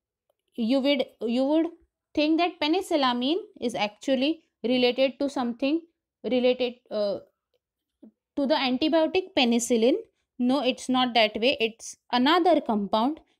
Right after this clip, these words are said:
Penicillamine is another chemical compound. It is not related to the penicillin antibiotic.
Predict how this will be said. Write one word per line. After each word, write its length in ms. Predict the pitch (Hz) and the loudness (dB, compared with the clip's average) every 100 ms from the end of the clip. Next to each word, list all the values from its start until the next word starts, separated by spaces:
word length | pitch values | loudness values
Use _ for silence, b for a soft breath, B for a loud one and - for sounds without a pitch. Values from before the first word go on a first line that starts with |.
| _ 277 | _ 0
Penicillamine 880 | 269 339 349 311 294 285 330 - | 2 2 2 0 0 0 -2 -2
is 140 | 311 - | -4 -4
another 480 | 240 247 247 240 277 | -6 0 0 2 0
chemical 520 | 285 240 233 247 262 254 | 0 0 0 0 0 0
compound. 520 | 233 214 214 240 262 | -2 -4 -4 -4 -2
It 100 | 247 | -2
is 200 | 247 - | -4 -4
not 220 | 240 277 - | -6 -6 -4
related 400 | 254 233 220 220 - | -2 -2 -4 -4 -2
to 120 | 226 | -2
the 240 | 233 320 - _ _ _ _ _ _ _ _ _ _ _ _ - 233 | 0 -2 -6 _ _ _ _ _ _ _ _ _ _ _ _ -8 -4
penicillin 640 | 233 240 240 240 254 - | -2 -4 -2 -2 -4 -6
antibiotic. 840 | 226 208 247 233 214 196 190 330 | -6 -4 -4 0 0 -2 -2 -2